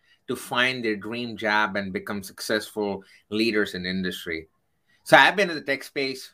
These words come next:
for over sixteen plus years now. And, uh, over the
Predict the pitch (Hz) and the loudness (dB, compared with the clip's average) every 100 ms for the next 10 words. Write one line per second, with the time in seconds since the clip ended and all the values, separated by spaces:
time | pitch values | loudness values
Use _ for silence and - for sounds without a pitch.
0 | _ 117 113 123 - 113 - 123 113 101 | _ -10 -8 -8 -12 -16 -14 -14 -14 -12
1 | 107 101 101 92 104 - 113 117 120 - | -8 -8 -8 -8 -8 -8 -6 -6 -6 -12
2 | _ _ _ 104 104 101 101 101 101 95 | _ _ _ -6 -2 0 0 -2 -2 0
3 | 98 95 92 92 90 87 82 _ _ _ | 4 4 4 4 2 0 -4 _ _ _
4 | _ _ - 110 113 120 117 110 - - | _ _ -10 -4 2 2 2 0 -6 -16